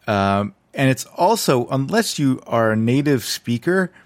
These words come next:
you can actually read Chinese in three different directions,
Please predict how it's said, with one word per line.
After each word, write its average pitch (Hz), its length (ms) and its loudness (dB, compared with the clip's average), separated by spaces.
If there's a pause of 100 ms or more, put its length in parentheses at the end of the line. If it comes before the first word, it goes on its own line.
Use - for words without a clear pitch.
(400)
you 180 240 -2
can 196 220 -2
actually 170 540 2
read 113 300 2
Chinese 120 760 0
in 113 180 -6
three 139 260 0
different 127 300 2
directions, 104 640 -2